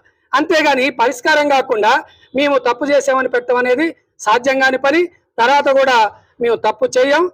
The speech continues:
చేస్తే ఒకవేళ పొరపాటు అయితే మేమే అంగీకరిస్తాం, పొరపాటు చేయలేదు కదా."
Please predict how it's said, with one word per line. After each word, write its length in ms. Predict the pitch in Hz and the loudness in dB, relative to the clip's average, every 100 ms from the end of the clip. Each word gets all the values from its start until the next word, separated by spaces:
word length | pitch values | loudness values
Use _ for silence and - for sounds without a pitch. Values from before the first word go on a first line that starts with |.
| _ _ - | _ _ -2
చేస్తే 200 | 262 247 | -2 2
ఒకవేళ 340 | 247 294 277 294 | 0 2 0 0
పొరపాటు 400 | 285 277 294 311 | 0 0 0 0
అయితే 160 | 302 | -2
మేమే 220 | 294 302 | -2 0
అంగీకరిస్తాం, 560 | 294 277 294 269 240 226 | 0 -2 -4 -4 -4 -6
పొరపాటు 420 | - 262 294 262 | -4 -2 -2 0
చేయలేదు 300 | 262 262 240 | 0 0 -2
కదా." 180 | 196 170 | -4 -8